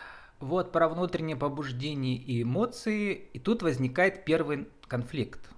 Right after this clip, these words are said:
да, перипетии у героя. Потому что, как вы пишете, нужно ради будущего завязывать с прошлым.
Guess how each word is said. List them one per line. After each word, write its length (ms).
да, 420
перипетии 540
у 140
героя. 580
Потому 500
что, 680
как 180
вы 80
пишете, 760
нужно 480
ради 280
будущего 640
завязывать 680
с 60
прошлым. 640